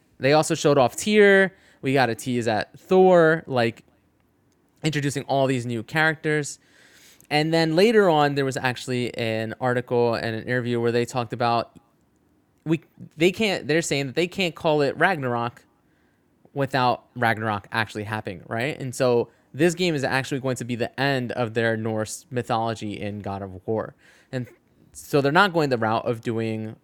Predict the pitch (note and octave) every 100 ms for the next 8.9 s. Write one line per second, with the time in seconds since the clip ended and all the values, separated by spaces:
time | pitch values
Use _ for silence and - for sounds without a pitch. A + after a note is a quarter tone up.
0 | _ A2+ A2 - A2+ A2+ A#2 A2+ A2+ G#2
1 | A2+ G#2 G#2 G2+ A2 G#2 A2 A2+ G#2 A#2
2 | A2 G#2 A2+ - _ _ _ _ _ _
3 | _ _ - F3 G#3+ G3 A#2+ A2+ A2+ _
4 | _ _ _ B2+ B2 A#2 B2 C3 B2+ A#2
5 | A2+ A2+ A2+ A2+ - A2 G#2+ G#2 G#2 -
6 | A#2 G#2 G#2+ G#2 G#2 G2+ G#2 - - -
7 | A2 G#2+ - - B2+ _ _ _ _ _
8 | _ _ _ - C3+ B2 A#2+ A#2 A2